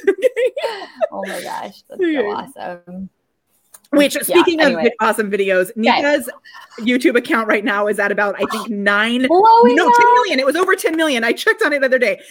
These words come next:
Speaker 1: Over ten million views. I've got goosebumps again because Nika is showing up on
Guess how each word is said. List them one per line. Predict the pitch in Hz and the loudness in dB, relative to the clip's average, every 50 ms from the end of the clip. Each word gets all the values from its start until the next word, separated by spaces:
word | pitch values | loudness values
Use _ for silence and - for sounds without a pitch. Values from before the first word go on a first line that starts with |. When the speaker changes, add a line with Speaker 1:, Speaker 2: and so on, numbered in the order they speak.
| - - - - - - _ _ | -20 -20 -20 -20 -20 -20 _ _
Speaker 1:
Over | 247 269 311 311 320 330 339 | 2 4 4 4 2 0 0
ten | - 427 311 294 294 | 0 2 0 2 2
million | 285 285 285 277 269 269 247 | 2 0 0 0 0 0 0
views. | 285 254 233 233 | 2 2 2 2
I've | 226 226 | 0 0
got | 247 247 240 | -2 -2 -4
goosebumps | 254 254 247 - 254 226 - | -4 -6 -6 -6 -6 -4 -4
again | 233 240 240 226 214 208 | -4 -2 -2 -4 -4 -6
because | 214 208 - 233 208 208 196 - | -8 -6 -2 -2 0 0 -2 -4
Nika | 220 233 240 240 254 233 226 220 | -6 -6 -4 -2 0 0 0 0
is | 220 214 220 | -2 -4 -4
showing | - - 240 226 220 220 214 214 220 220 214 214 220 - | -4 -2 0 2 2 2 2 0 -2 -4 -6 -8 -4 -2
up | 214 220 208 208 208 - 208 | 0 0 0 0 -2 -6 -6
on | 208 208 214 214 202 208 | -6 -2 -2 -2 -2 -2